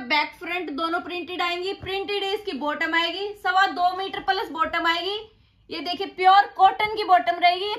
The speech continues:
cotton का ही suit है। नीचे वाले जो दिखाए जाम cotton में थे, ये cotton में आएगा, pure cotton, तनिष्क brand का ही Cotton में इसकी bottom आएगी Print में।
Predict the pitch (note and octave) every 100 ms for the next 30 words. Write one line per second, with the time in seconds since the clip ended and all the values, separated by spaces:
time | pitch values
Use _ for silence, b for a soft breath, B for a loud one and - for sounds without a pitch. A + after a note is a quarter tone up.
0 | - F#4 F#4+ G4 G4 F#4+ G#4 D#4+ C4 C4
1 | G#3+ A#3 D#4+ F#4 F#4 F#4+ G#4 F#4+ F4+ G4+
2 | F#4 B3+ E4 D#4+ F4 F#4 F#4+ F#4+ G4 A#4
3 | G#4+ F4 G4+ - F4 F4+ F#4 F#4 F4+ F4+
4 | F#4+ F#4+ E4+ F4 F4 F4 F4 G4 C5 -
5 | _ b b b b E4 F4+ D4+ F4 F4+
6 | F4+ F#4 G4+ C5 - _ _ _ _ -
7 | - _ _ _ _ _ F4 F4+ G4+ G4+
8 | G4 G4+ - F4+ D#4 D4+ E4 D#4+ E4+ F4
9 | G4+ G#4+ - _ _ _ _ _ _ _
10 | _ _ _ _ _ _ _ _ C4+ E4+
11 | F4 F4